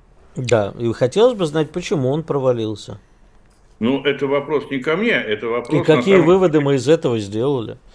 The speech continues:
Speaker 1: Открытая
Speaker 2: Это
Speaker 1: информация, никто вас не просит военные тайны раскрывать.
Speaker 2: Э, значит, это вопрос, на самом деле, к политическому руководству, потому что, когда принимается какой-то план, вот представьте себе заседание Совета Безопасности,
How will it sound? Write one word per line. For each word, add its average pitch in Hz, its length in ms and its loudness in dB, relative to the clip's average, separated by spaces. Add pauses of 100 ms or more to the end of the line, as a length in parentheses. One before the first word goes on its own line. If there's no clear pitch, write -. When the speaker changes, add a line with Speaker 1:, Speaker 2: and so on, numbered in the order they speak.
(180)
Speaker 1:
Открытая 240 480 2
Speaker 2:
Это 180 120 4
Speaker 1:
информация, 170 600 0
никто 127 280 -6
вас 185 200 -4
не 185 80 -8
просит 175 420 -8
военные 143 380 -4
тайны 110 320 -8
раскрывать. - 480 -18 (380)
Speaker 2:
Э, 110 180 0
значит, 139 480 -2
это 185 220 0
вопрос, 143 640 -2
на 131 120 -4
самом 151 280 -6
деле, 143 320 0
к 123 440 0
политическому 139 760 -6
руководству, 143 640 -2
потому 117 420 -4
что, 127 140 -6
когда 139 360 -2
принимается 147 680 -4
какой-то 143 480 -4
план, 87 440 -4 (420)
вот 214 160 -2
представьте 165 520 -4
себе 127 460 -4
заседание 120 560 -4
Совета 120 340 -2
Безопасности, 113 920 -6